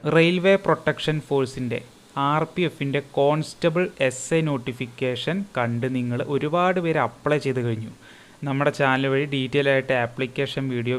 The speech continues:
with നോട്ടിഫിക്കേഷൻ വീഡിയോ ഒക്കെ കണ്ട് നിങ്ങൾ അപ്ലൈ ചെയ്തതാണ്.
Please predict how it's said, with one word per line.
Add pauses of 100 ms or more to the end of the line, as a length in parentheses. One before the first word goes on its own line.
with (100)
നോട്ടിഫിക്കേഷൻ (160)
വീഡിയോ
ഒക്കെ (120)
കണ്ട് (120)
നിങ്ങൾ (180)
അപ്ലൈ
ചെയ്തതാണ്.